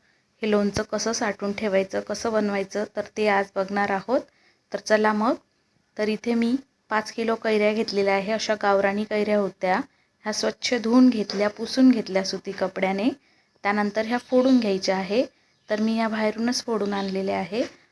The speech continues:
आणि एका कॉटनच्या बेडशीटवर थोडंसं असं फॅनखाली हवेशीर ठेवलेले आहे. आता आपण लोणच्याचा खार कसा बनवायचा ते बघूया. तर इथे दोन किलो शेंगदाणा तेल घेतलेलं आहे, एका पातेल्यात काढून घेतलं आणि गॅसवर मध्यम आचेवर गरम करायला ठेवलेलं आहे.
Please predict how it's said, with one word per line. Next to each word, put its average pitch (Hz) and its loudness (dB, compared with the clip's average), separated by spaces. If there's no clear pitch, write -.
आणि 202 -4
एका 214 0
कॉटनच्या 202 -4
बेडशीटवर 202 -2
थोडंसं 208 -4
असं 208 -2
फॅनखाली 202 -2
हवेशीर 202 -2
ठेवलेले 202 0
आहे. 196 2
आता 233 -8
आपण 220 -2
लोणच्याचा 220 -2
खार 208 -4
कसा 220 -8
बनवायचा 208 -4
ते 226 -4
बघूया. 208 0
तर 226 -2
इथे 233 -4
दोन 226 -2
किलो 233 -4
शेंगदाणा 208 -2
तेल 214 0
घेतलेलं 208 -2
आहे, 196 -4
एका 208 -8
पातेल्यात 202 -6
काढून 214 0
घेतलं 208 -2
आणि 202 -4
गॅसवर 214 0
मध्यम 208 -4
आचेवर 202 -4
गरम 202 0
करायला 202 -4
ठेवलेलं 202 -2
आहे. 196 0